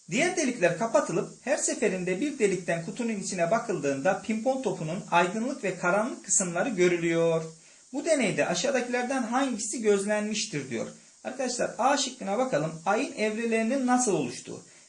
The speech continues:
Evet arkadaşlar, şu karşıdan bakıldığında mesela şuradan bakıldığında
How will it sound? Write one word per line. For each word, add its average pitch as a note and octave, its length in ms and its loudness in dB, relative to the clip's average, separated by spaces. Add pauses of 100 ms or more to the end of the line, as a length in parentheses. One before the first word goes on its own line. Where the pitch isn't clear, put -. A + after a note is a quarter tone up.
Evet E4+ 220 0
arkadaşlar, E3 500 2 (300)
şu - 240 -10
karşıdan E4 580 2
bakıldığında C#3 640 2
mesela C3+ 420 0
şuradan F#3+ 500 0
bakıldığında E3 800 -2